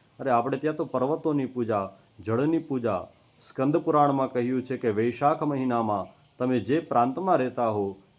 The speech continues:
એની નજીકમાં જે પણ નદી હોય એ નદીમાં બધા જ તીર્થો આવી જાય છે, તો ત્યાં નદીની પણ પૂજા, ત્યાં નદીમાં સ્નાન, અને સ્નાન કરવાથી અનંત પુણ્યની પ્રાપ્તિ.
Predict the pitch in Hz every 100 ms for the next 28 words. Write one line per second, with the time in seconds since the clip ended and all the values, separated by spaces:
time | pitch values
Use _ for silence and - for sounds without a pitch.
0 | - 139 127 107 131 151 156 135 95 113
1 | 151 131 107 123 165 120 107 95 - _
2 | - 117 110 123 156 117 139 143 101 120
3 | 156 160 - 127 131 165 160 160 156 131
4 | 110 101 - - _ _ _ - 120 143
5 | 123 104 127 151 165 160 110 117 101 95
6 | - - 120 113 135 151 143 - 135 139
7 | 127 95 - _ - 123 107 - 123 165
8 | 139 139 131 127 127 123 - 123 143 175
9 | 151 127 127 123 120 107 104 104 - 101